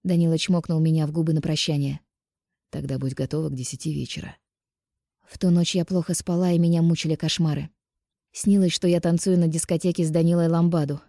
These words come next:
а потом рядом с нами возникает Костя Гаврилов и орёт: "Полина Николаевна, про экзамен не забудьте!" Данила отшатывается от меня, и я понимаю, что стою полураздетая в одной майке и в трусиках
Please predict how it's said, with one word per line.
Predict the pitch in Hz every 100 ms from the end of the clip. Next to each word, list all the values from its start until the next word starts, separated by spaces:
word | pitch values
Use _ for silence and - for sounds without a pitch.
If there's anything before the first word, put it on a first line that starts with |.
| _
а | -
потом | 185 190 185
рядом | 180 175 165
с | 190
нами | 185 170
возникает | 160 165 160 165 160
Костя | - 170 -
Гаврилов | 151 156 165 170 156 -
и |
орёт: | 165 165 170 147 - _ -
"Полина | 175 180 202
Николаевна, | 180 175 185 185 190 170 160 147 -
про | 175 175
экзамен | 170 180 202 190
не | 190
забудьте!" | 185 185 185 160 - 151 - _ _ _ _ _
Данила | 185 170 160 151 156
отшатывается | - 180 160 151 151 151
от | 156
меня, | 151 147 - _ - _
и | 196
я | 185
понимаю, | 180 180 180 175 170
что | - 170
стою | - 165 170
полураздетая | - 175 170 170 160 165 - 160 160
в |
одной | 160 170 170
майке | 160 156 - 180
и |
в | -
трусиках | 202 196 165 147